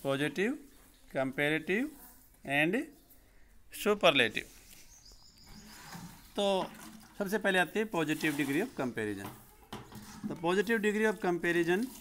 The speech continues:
जब कोई भी कंपैरिजन नहीं किया गया हो, सिंपल सेंटेंस हो, "राम is a good boy, श्याम is a tall boy, he is an industry student", तो इस ढंग से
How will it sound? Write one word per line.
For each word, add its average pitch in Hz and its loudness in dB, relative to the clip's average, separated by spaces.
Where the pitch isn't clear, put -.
जब 185 4
कोई 208 12
भी 202 8
कंपैरिजन 190 8
नहीं 170 10
किया 135 8
गया 117 10
हो, 117 8
सिंपल 190 12
सेंटेंस 131 8
हो, 139 6
"राम 135 10
is 127 2
a 131 8
good 143 2
boy, 135 10
श्याम 151 12
is 139 10
a 139 12
tall 143 12
boy, 139 12
he 151 6
is 143 10
an 143 6
industry 147 8
student", 139 6
तो 170 0
इस 185 2
ढंग 180 6
से 190 6